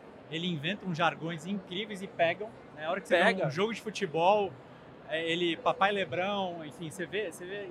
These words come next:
Speaker 1: em outros
Speaker 2: Roubou
Speaker 1: esportes
Speaker 2: meu
Speaker 1: até,
Speaker 2: coração.
Speaker 1: roubou meu coração,
Speaker 2: É.
Speaker 1: ou seja, então assim, é um cara incrível, né? Acho que a única reclamação que eu tenho com o Rômulo é que quando eu vejo o jogo dele, eu tenho dificuldade pra dormir, porque eu fico tão acelerado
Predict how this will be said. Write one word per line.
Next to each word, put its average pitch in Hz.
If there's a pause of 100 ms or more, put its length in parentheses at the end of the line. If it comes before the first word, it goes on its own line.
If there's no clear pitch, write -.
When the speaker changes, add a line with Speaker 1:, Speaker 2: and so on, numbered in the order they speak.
Speaker 1:
em 170
outros 202
Speaker 2:
Roubou 202
Speaker 1:
esportes 233
Speaker 2:
meu 226
Speaker 1:
até, 214
Speaker 2:
coração. 190
Speaker 1:
roubou 226
meu 208
coração, 175
Speaker 2:
É. 220
Speaker 1:
ou 196
seja, 170 (480)
então 220
assim, 190
é 202
um 233
cara 214
incrível, 208 (160)
né? 175
Acho -
que 175
a 151
única 190
reclamação 190
que 180
eu 165
tenho 185
com 190
o 160
Rômulo 196
é -
que -
quando 196
eu 208
vejo 190
o -
jogo 180
dele, 175
eu 180
tenho 190
dificuldade 190
pra 202
dormir, 170
porque 202
eu 175
fico 185
tão 196
acelerado 180